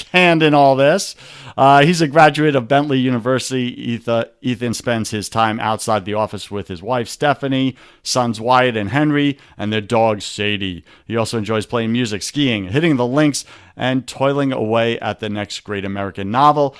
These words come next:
You know, sometimes, Ethan, when I read these bios, I feel like I'm reading a dating profile.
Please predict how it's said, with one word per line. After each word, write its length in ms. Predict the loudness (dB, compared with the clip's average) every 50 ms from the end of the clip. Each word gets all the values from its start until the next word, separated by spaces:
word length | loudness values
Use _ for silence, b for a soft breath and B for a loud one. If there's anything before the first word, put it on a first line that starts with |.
| B B B
You 80 | 0
know, 140 | 2 2 2
sometimes, 600 | 2 0 -2 -4 -2 0 0 0 0 -2 -4 -6
Ethan, 280 | -8 -8 -6 -6 -6 -4
when 100 | -4 -4
I 60 | -6
read 240 | -6 -6 -8 -8 -8
these 180 | -8 -10 -8
bios, 380 | -6 -6 -4 -4 -4 -4 -6 -8
I 100 | -12 -14
feel 300 | -12 -12 -8 -8 -6 -6
like 200 | -6 -8 -8 -8
I'm 140 | -10 -8 -8
reading 240 | -8 -6 -6 -6
a 80 | -6 -8
dating 380 | -8 -10 -10 -8 -8 -8 -8 -8
profile. 520 | -8 -8 -8 -8 -8 -8 -8 -8 -10 -12